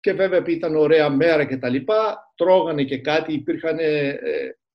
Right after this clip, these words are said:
νηστίσιμα, βέβαια, Μεγάλη Παρασκευή. Και θυμάμαι, το φαγητό ήτανε πάντα ταχινόσουπα και, ε, ασουρέ. Δεν ξέρω αν πολλοί ξέρουν τι είναι ο ασουρές.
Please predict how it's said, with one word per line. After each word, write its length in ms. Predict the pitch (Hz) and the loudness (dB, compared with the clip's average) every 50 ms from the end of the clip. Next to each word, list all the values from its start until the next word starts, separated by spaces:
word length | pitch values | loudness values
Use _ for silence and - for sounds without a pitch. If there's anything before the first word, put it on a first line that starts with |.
| _ _ _ | _ _ _
νηστίσιμα, 760 | _ 131 147 135 - - 175 170 160 - 147 131 123 123 120 | _ -2 -2 -2 -4 0 0 0 2 2 0 0 2 2 0
βέβαια, 280 | 131 143 135 131 131 | 0 0 0 0 0
Μεγάλη 360 | 123 123 123 143 143 135 131 | 0 0 0 2 4 2 2
Παρασκευή. 720 | 131 135 123 127 123 - - 131 123 127 156 190 226 269 262 262 - _ _ _ _ _ _ _ _ | 2 0 -2 -2 -2 -2 -2 -4 -2 -2 -2 0 0 0 -2 -4 -12 _ _ _ _ _ _ _ _
Και 140 | _ - 156 | _ -6 -4
θυμάμαι, 460 | 120 143 151 165 180 196 208 214 214 | -2 -4 -4 -2 -2 -2 0 0 -2
το 140 | 214 175 156 | -2 -2 -4
φαγητό 500 | - 160 151 143 139 135 131 196 196 185 | -2 -2 0 2 2 0 0 0 0 0
ήτανε 380 | 170 - - - 202 - 165 165 | 0 -2 -2 -4 -4 -4 -4 -6
πάντα 680 | 165 175 170 185 196 190 196 196 196 196 196 196 - _ _ _ _ _ _ _ | -2 -2 -2 -2 -2 -2 -2 -2 0 -2 -4 -6 -10 _ _ _ _ _ _ _
ταχινόσουπα 1160 | _ 160 143 120 - 135 131 127 135 151 175 180 - 190 196 190 214 214 220 226 226 - _ _ _ _ _ _ _ _ _ _ _ _ | _ -6 -6 -6 0 2 4 6 6 6 4 2 0 -4 -2 0 0 0 0 0 -4 -8 _ _ _ _ _ _ _ _ _ _ _ _
και, 460 | - 165 185 196 196 196 - - _ | -4 -2 -2 0 -2 -4 -6 -8 _
ε, 400 | _ 165 170 170 165 160 160 165 165 - - | _ 0 2 4 4 4 4 2 0 -4 -8
ασουρέ. 760 | - 131 123 120 - - 165 165 180 202 190 151 120 120 120 - | -6 -6 -6 -6 -2 0 2 4 6 6 6 6 4 2 -2 -4
Δεν 160 | 135 170 165 | -4 -4 -4
ξέρω 320 | - - 208 196 180 175 165 | -4 -6 -4 -2 0 0 0
αν 280 | 160 151 139 131 131 | 0 0 -2 -6 -2
πολλοί 260 | - 147 143 160 170 | -2 -2 -2 -2 -4
ξέρουν 520 | 151 - - 170 165 165 147 151 147 135 120 | -8 -4 0 2 4 4 2 0 -4 -4 -4
τι 120 | 165 160 | -2 -2
είναι 160 | 151 147 143 | 0 0 0
ο 60 | 139 135 | 0 0
ασουρές. 600 | 131 - - 135 135 156 180 190 185 - - | -2 0 2 4 6 6 6 4 2 -6 -14